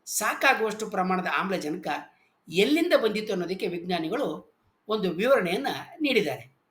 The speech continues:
ಇನ್ನೂರ ಎಪ್ಪತ್ತು ಕೋಟಿ ವರ್ಷಗಳ ಹಿಂದೆ ಭೂಮಿಯ ಮೇಲೆ cyanobacteria ಅನ್ನುವ ಸೂಕ್ಷ್ಮ ಜೀವಿಗಳು, ಅಂದ್ರೆ ಬ್ಯಾಕ್ಟೀರಿಯಾಗಳು ಕಾಣಿಸಿಕೊಂಡವು.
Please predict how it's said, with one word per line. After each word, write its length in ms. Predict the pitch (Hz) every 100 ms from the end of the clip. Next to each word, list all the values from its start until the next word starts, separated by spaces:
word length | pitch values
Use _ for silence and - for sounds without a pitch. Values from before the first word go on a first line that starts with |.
| _ _ _ _ _ _ _ _ _ _ 220
ಇನ್ನೂರ 300 | 277 330 330
ಎಪ್ಪತ್ತು 460 | 277 - 262 220
ಕೋಟಿ 240 | 226 220 208
ವರ್ಷಗಳ 380 | 185 180 160
ಹಿಂದೆ 600 | 143 269 247 147 185 - _ _ _ 156
ಭೂಮಿಯ 460 | 151 285 311 240
ಮೇಲೆ 460 | 175 226 196 151 -
cyanobacteria 880 | - - 277 339 294 226 214 220 208
ಅನ್ನುವ 280 | 185 240 208 160 - _ _ _ _
ಸೂಕ್ಷ್ಮ 440 | - 320 339 277 240 151 - -
ಜೀವಿಗಳು, 420 | 139 208 190 160
ಅಂದ್ರೆ 220 | 143 185 -
ಬ್ಯಾಕ್ಟೀರಿಯಾಗಳು 640 | 180 180 180 151 302 233
ಕಾಣಿಸಿಕೊಂಡವು. 720 | - 208 202 - 147 135